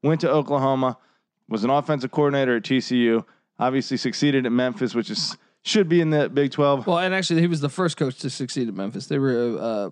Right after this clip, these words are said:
Speaker 2: a lo-, kind of a lousy program
Speaker 1: A
Speaker 2: prior.
Speaker 1: moribund
Speaker 2: Yes,
Speaker 1: program, if
Speaker 2: yes.
Speaker 1: you will.
Speaker 2: Um,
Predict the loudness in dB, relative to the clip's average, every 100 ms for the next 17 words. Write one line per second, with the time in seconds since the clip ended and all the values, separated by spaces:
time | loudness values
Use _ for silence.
0 | -6 -4 -4 -2 -2 -2 -2 -2 -4 -4
1 | -2 -2 2 4 4 4 2 2 2 0
2 | -4 -2 0 0 0 0 0 0 0 0
3 | -4 _ _ _ _ _ _ _ _ 0
4 | 2 2 4 4 4